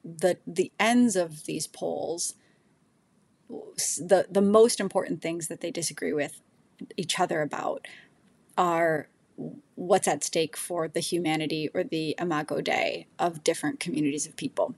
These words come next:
And that can't be, I, I, like, I, I don't wanna gloss over and be like, "We have more in common than not." I do think we have more in common than not. But I think when it comes to,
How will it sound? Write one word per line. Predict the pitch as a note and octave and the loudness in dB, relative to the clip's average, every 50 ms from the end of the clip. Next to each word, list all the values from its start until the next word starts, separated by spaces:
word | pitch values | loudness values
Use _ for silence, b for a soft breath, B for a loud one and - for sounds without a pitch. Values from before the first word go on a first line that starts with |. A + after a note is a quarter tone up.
| _ - | _ -2
And | F#3 F#3+ G3+ | 4 6 8
that | G#3 G#3+ - - | 8 8 6 2
can't | - - F#3+ E3+ - - - | -4 -4 -2 -2 -4 -4 -4
be, | F3 D#3+ C#3 - - - | -4 -2 -2 -4 -4 -2
I, | - F#3 - - - | -2 -2 0 0 2
I, | F#3 | 2
like, | F#3 F#3 - | 2 4 4
I, | F#3+ F#3 F3+ - - - | 4 4 2 0 0 0
I | F#3 F#3+ | 0 2
don't | D#3+ G3 F#3 - - | 4 4 4 4 2
wanna | E3+ E3+ E3+ E3 | -2 -2 -4 -4
gloss | D#3+ E3 D#3+ D3+ D#3 - - | -4 -2 -2 -2 -2 -2 -4
over | E3 E3 D3+ - D#3+ D#3 | -4 -6 -8 -8 -8 -8
and | D3+ E3 D#3+ | -8 -8 -8
be | E3 D#3+ | -8 -6
like, | D3+ D3 C3+ C#3+ - - _ _ _ _ - | -4 -4 -4 -6 -8 -12 _ _ _ _ 2
"We | B3 C#4+ | 4 8
have | C4+ G#3 F3+ F#3 | 8 8 6 6
more | G3 G3+ G#3 G#3+ | 2 0 0 0
in | A3 | 0
common | - - A3+ A#3 A#3 A#3 A#3+ A#3+ | 0 0 0 2 2 2 4 4
than | A#3+ A#3+ B3+ | 4 4 4
not." | C4+ C#4 A#3 F3+ - - B B B B B B | 4 4 2 0 0 -4 B B B B B B
I | G#3+ A#3 | 2 4
do | A#3+ D4+ D#4+ | 6 6 6
think | C4+ A#3 G3 F#3+ | 6 4 2 2
we | F3+ | -2
have | F3 D#3+ | -2 -2
more | F3 D#3+ D#3+ | -2 -4 -4
in | E3+ E3 | -6 -6
common | - F3+ E3 E3 E3 | -6 -4 -4 -4 -4
than | E3 D#3+ | -4 -4
not. | D3 C#3+ - - b b b b b | -6 -6 -8 -10 b b b b b
But | E3+ F#3 | 0 0
I | G3 | 2
think | F#3 G#3+ G#3+ G3+ - | 2 2 0 0 0
when | G3+ F3+ | -2 -4
it | - - - | -4 -4 -6
comes | - - F#3 F3 F#3 F#3 F3+ - | -6 -4 -4 -2 -2 -2 -2 -2
to, | - - F3 E3+ D#3+ D#3 | -2 -2 -2 -2 -2 -4